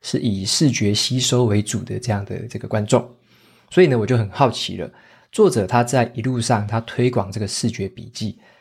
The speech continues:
他背后的这个核心精神是什么？那他有没有一些小技巧是我不曾注意到的？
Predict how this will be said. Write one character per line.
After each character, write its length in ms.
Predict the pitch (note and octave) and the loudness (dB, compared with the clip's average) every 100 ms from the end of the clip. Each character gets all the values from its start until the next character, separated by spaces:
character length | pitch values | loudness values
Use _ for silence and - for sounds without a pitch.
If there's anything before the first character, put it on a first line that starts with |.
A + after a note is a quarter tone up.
| _ | _
他 160 | - D#3 | -6 0
背 240 | D#3 D3+ | 4 6
后 160 | D#3 C3+ | 6 4
的 160 | A2 | 2
这 140 | G#2+ A2+ | 0 -2
个 100 | G#2 | -4
核 220 | - G#2 | -2 -2
心 160 | C3 B2+ | 0 0
精 180 | B2 | 0
神 200 | B2+ G2+ | -2 -4
是 60 | G#2+ | -6
什 160 | - F#2+ | -8 -10
么？ 120 | F2+ - _ _ - - | -12 -16 _ _ -10 -2
那 100 | B2+ | 0
他 200 | - D3+ | 4 4
有 100 | A2 | 4
没 120 | B2+ | 2
有 100 | G#2+ | 2
一 40 | |
些 160 | A2+ B2 | 0 -2
小 220 | - F#2 | -2 -4
技 220 | - E3 | 0 0
巧 280 | A2+ F#2+ - | 0 -2 -4
是 140 | A#2 A2+ | -4 -4
我 280 | F#2+ F2+ F2 | -2 -6 -4
不 100 | C3 | -4
曾 280 | - G2 | -2 -4
注 180 | G2+ A#2+ | 0 2
意 100 | A2+ | 2
到 260 | G2+ C3+ G2 | 2 2 2
的？ 120 | - | 0